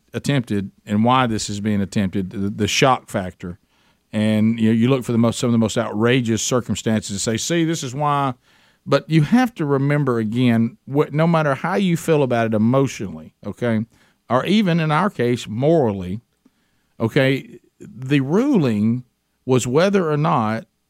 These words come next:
the Constitution of the United States of America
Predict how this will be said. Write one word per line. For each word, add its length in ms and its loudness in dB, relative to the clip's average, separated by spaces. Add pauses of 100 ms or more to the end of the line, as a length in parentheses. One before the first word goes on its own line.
(140)
the 140 -2
Constitution 840 -2
of 60 2
the 60 2
United 320 0
States 340 -2
of 100 -4
America 720 -2